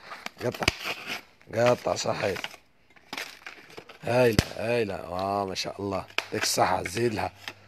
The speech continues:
هكذاك. آه تبارك الله الحاج. آه تبارك الله، الله يجعل شي بركة. الله يجعل شي بركة.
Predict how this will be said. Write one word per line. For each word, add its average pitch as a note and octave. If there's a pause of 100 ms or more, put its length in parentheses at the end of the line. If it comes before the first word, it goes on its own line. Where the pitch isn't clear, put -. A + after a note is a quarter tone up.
(480)
هكذاك. G2 (680)
آه F2+
تبارك F2
الله A2+
الحاج. G2+ (1120)
آه C#3
تبارك C3+
الله، D#3
الله D3+
يجعل D3+
شي F3+
بركة. F3+ (680)
الله F3
يجعل D#3+
شي G3
بركة. F3